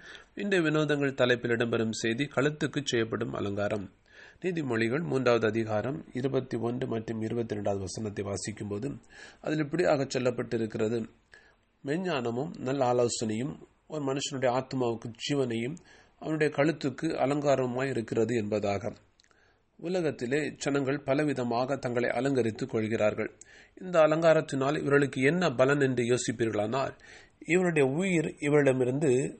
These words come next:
பறிக்கப்படுகிறதை நாம் பார்க்க முடிகிறது. அநேக செய்தித்தாள்களில் நாம் வாசிக்கிறோம், இவர்கள் அணிந்திருந்த நகையை பறிப்பதற்காக திருடன் இவர்களை கொலை செய்தான், இவருடைய சரீரத்தை காயப்படுத்தினான் என்பதாக நாம் வாசிக்கிறோம்.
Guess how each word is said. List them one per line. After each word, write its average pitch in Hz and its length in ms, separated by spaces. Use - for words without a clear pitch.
பறிக்கப்படுகிறதை 120 840
நாம் 110 200
பார்க்க 110 340
முடிகிறது. 113 460
அநேக 151 360
செய்தித்தாள்களில் 139 640
நாம் 123 200
வாசிக்கிறோம், 113 680
இவர்கள் 147 440
அணிந்திருந்த 131 800
நகையை 135 420
பறிப்பதற்காக 123 1000
திருடன் 147 400
இவர்களை 123 360
கொலை 120 240
செய்தான், 117 560
இவருடைய 156 540
சரீரத்தை 135 600
காயப்படுத்தினான் 123 800
என்பதாக 117 720
நாம் 139 420
வாசிக்கிறோம். 120 640